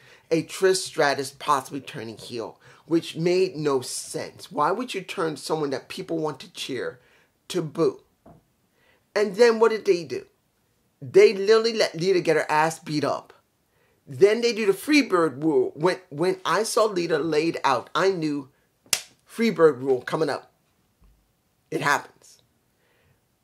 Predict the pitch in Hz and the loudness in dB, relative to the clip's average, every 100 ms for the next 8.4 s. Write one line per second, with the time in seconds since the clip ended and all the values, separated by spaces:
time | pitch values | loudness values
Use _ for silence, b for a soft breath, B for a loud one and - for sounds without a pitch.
0 | 139 - 196 170 139 - _ _ 143 131 | -20 -4 2 2 2 -8 _ _ -14 -2
1 | 185 214 220 226 175 - _ 143 160 151 | 2 4 4 2 -6 -8 _ 4 4 4
2 | 143 143 160 175 - 220 185 202 185 185 | 0 2 2 2 -4 -6 4 4 4 -4
3 | - - 170 165 120 82 - - - _ | -14 -6 -2 -2 -2 -12 -18 -20 -20 _
4 | _ _ _ 147 165 - 131 120 123 120 | _ _ _ -2 -2 -2 -10 -8 -8 -8
5 | 117 120 123 135 175 - - 180 156 - | -12 -8 -2 -2 -2 -6 0 0 0 -10
6 | - 143 131 - 147 170 185 - 147 135 | -12 -12 -12 -4 4 6 4 -2 -2 -2
7 | 123 - b b b - 170 139 139 131 | -4 -14 b b b -8 -6 -2 -2 -2
8 | - 180 175 175 | -6 -2 -2 -4